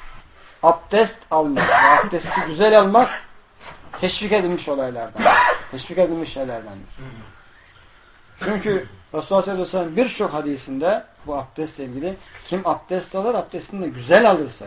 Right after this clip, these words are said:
güzel yaparsa der. Ondan sonra sayacağını sayar. Sorunuzla alakalı bir tane hadis söyleyeyim. Kim abdest alır, abdestini güzel alırsa,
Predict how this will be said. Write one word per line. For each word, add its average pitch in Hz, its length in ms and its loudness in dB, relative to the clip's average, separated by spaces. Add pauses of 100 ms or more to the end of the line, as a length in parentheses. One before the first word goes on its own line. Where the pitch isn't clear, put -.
güzel 156 260 0
yaparsa 175 540 2
der. - 320 -16 (1120)
Ondan 196 240 4
sonra 214 460 0 (140)
sayacağını 156 560 0
sayar. 107 360 -10 (160)
Sorunuzla 185 520 0
alakalı 143 520 -2 (520)
bir 180 100 -4
tane 170 260 2
hadis 151 340 -2
söyleyeyim. 185 400 -8 (420)
Kim 202 160 -2
abdest 180 460 0
alır, 196 180 0
abdestini 190 420 -4
güzel 170 200 -2
alırsa, 180 640 0